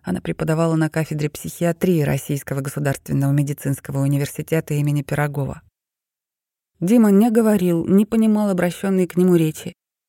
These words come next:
и как будто совсем не нуждался в общении. Аутизм у него диагностировали, когда ему исполнилось два года и семь месяцев.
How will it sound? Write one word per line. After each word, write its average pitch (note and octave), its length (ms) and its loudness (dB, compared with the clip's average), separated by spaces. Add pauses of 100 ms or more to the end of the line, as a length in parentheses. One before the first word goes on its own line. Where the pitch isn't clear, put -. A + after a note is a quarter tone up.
(260)
и - 60 -16
как F3+ 140 -8
будто F3+ 220 -6
совсем - 380 -6
не F3 100 4
нуждался E3+ 540 0
в C#3 60 -4
общении. C#3+ 640 -8 (520)
Аутизм G3 440 2
у - 20 8
него F3 180 6
диагностировали, E3 760 2
когда D#3+ 280 -2
ему D#3 220 2
исполнилось D#3 600 0
два D3+ 240 -2
года D3+ 240 -4
и D3 80 -2
семь D#3+ 240 -2
месяцев. - 640 -4